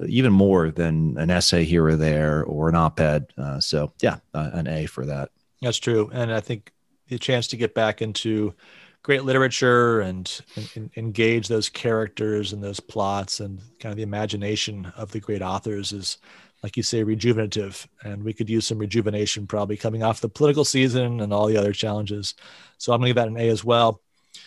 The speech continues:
Speaker 2: All right, second option. I, I could see you doing a little bit of this, Dave. Binge college basketball, right? We all like to be experts come March Madness and have our thoughts about who's gonna go far. And, you know, you can pull it off if you've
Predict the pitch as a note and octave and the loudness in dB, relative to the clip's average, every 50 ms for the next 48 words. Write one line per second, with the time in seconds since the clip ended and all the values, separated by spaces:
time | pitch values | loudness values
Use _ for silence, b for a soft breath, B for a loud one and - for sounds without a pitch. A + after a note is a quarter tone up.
0 | B B B B B B _ _ - D#3 E3 E3 C#3+ - - G3 G#3 G3 - F3 | B B B B B B _ _ 0 2 2 2 2 2 2 2 4 4 2 2
1 | D#3+ E3 D3+ C#3+ - - - C3+ A2+ G#2 F#2+ - - - _ _ _ _ _ _ | 2 2 2 2 2 2 2 2 0 0 -4 -10 -14 -20 _ _ _ _ _ _
2 | _ _ _ _ _ _ - F#3 A#3 B3+ C4+ C#4+ B3+ B3+ A3+ - B3 - - A3 | _ _ _ _ _ _ -20 -16 -12 -10 -10 -8 -8 -6 -4 -2 0 0 2 2
3 | G3 F3 D#3 C#3+ C#3 C#3+ C3+ B2 A#2 C3+ C#3 A#2+ A2+ G#2 G#2 G2+ - - - G#2 | 4 6 6 6 6 6 6 6 6 4 4 4 4 2 2 0 -2 -2 -2 -2
4 | G2 G#2 A#2 A2 - - _ _ _ _ _ _ - A2+ A2+ C#3+ D3 E3 F3+ G3+ | 0 0 0 -2 -4 -10 _ _ _ _ _ _ -20 -8 0 2 4 4 4 2
5 | A3 A#3+ A3+ - - - - - E3 D#3+ E3 E3 C3+ B2 - C3 B2+ B2+ - - | 0 -2 -2 -2 -2 0 2 4 6 6 6 4 2 0 2 2 2 2 0 -2
6 | - G2+ - A2+ G2+ F2 - - _ _ _ _ _ _ - B2 A#2+ B2 C3 C#3 | -8 -4 -2 0 0 0 -4 -10 _ _ _ _ _ _ -4 -2 -2 0 2 4
7 | D#3 F#3 G#3 G#3 G#3 G#3 E3+ F3 D3 C#3+ C#3+ C#3 - - - B2 A#2+ A#2 - - | 6 6 6 4 4 2 2 2 2 2 0 0 0 2 2 2 2 2 0 -2
8 | - - - - _ _ _ _ _ - - C#3 B2+ B2+ C3 B2+ B2+ B2 - C#3 | -2 -4 -6 -8 _ _ _ _ _ -2 0 0 2 4 4 4 4 2 0 2
9 | C3 B2+ B2+ B2+ B2 B2 B2 B2 B2 - - - B2 A2 A2 - B B B B | 2 4 4 2 2 2 2 2 2 2 0 0 -2 -2 -4 -8 B B B B
10 | B B B B - - C#3 C3 C#3+ C#3 C#3+ C3+ - D3+ C#3 C3+ C#3+ C#3+ - C#3+ | B B B B -2 0 2 4 4 4 4 2 2 4 4 6 4 4 2 0
11 | C3+ C3 C3 C3 B2+ A#2+ A2 C3 C#3+ C3+ - - C#3 C3+ B2+ A2+ C3+ C3 B2+ - | 2 2 4 4 2 2 2 2 2 2 2 2 2 2 4 4 4 4 4 4
12 | - C3+ B2+ B2 B2 B2 B2 A#2+ A#2+ - B B B B B B B B B B | 4 6 6 6 6 6 6 4 2 0 B B B B B B B B B B
13 | - D3+ D#3 D#3+ E3 D#3+ D#3+ D3+ F3+ A#3+ C4+ C#4 B3 G#3+ G#3 G#3 F#3 D3+ F#3+ A3 | 0 2 2 4 4 2 0 -2 -2 0 2 4 6 6 6 4 2 0 -4 -2
14 | G#3+ - G#3+ F3+ - - G3 F#3 E3 C#3+ C3+ C3+ C#3 C#3+ - D3+ C3+ B2+ C3+ B2 | 0 0 0 2 4 4 6 6 6 8 8 6 6 4 2 0 -2 -2 -2 -2
15 | A#2 | -4